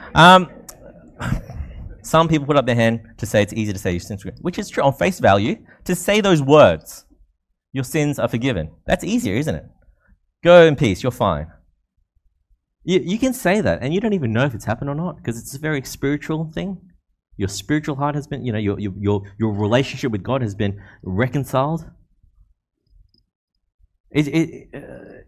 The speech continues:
it, it, for, for everyone watching, it's just, "Oh, well, that's just some, some mumbo jumbo, you know, that, that Jesus made up. Yeah, your sins are forgiven."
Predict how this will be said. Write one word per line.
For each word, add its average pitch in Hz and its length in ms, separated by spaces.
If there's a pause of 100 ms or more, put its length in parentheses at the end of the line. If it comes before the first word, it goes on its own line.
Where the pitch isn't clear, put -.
it, 127 240
it, 151 320
for, 151 200
for 180 140
everyone 175 280
watching, 160 240
it's 123 120
just, 131 120
"Oh, 120 120
well, 107 100
that's 139 180
just - 160
some, 92 240
some 95 160
mumbo 98 300
jumbo, 98 340
you 76 180
know, 82 120
that, 87 180
that 90 100
Jesus 90 220
made 87 180
up. 85 120
Yeah, 95 80
your 80 120
sins 95 200
are 87 60
forgiven." 98 340